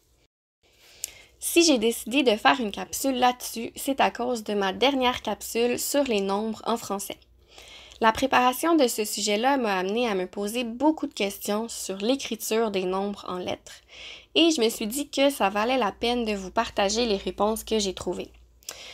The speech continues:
Mais c'est important que vous soyez conscient d'une chose. Dans la vie courante, c'est très rare qu'on doive écrire de grands nombres en lettres. Dépendamment du type de texte que vous écrivez,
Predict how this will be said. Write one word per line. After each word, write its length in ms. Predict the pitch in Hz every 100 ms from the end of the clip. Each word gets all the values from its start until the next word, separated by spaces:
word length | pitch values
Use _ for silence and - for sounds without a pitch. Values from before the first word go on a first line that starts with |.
| -
Mais 100 | 220
c'est 200 | 220 240
important 420 | 254 269 269 320 320
que 140 | 254
vous 140 | 214
soyez 260 | 208 226 254
conscient 400 | 220 202 - 233
d'une 200 | 214 196
chose. 500 | - 196 - - - _ - - -
Dans 100 | 220
la 140 | 240 262
vie 160 | 311
courante, 500 | 269 233 240 254 277 -
c'est 320 | - 277 277
très 400 | - 285 302 269
rare 380 | - 220 247 -
qu'on 180 | 208 202
doive 260 | 220 233
écrire 460 | 202 196 - 220 214
de 140 | 185
grands 400 | 180 196 233 240
nombres 400 | 196 185 202 202
en 140 | 196 185
lettres. 440 | 185 - - - _ _ _ - - - 214
Dépendamment 600 | 226 247 247 247 285 320
du 180 | 254
type 320 | - - 277 214
de 140 | 202
texte 500 | - 220 - - -
que 100 | 262
vous 260 | 247 208 190
écrivez, 580 | - 196 190 240 -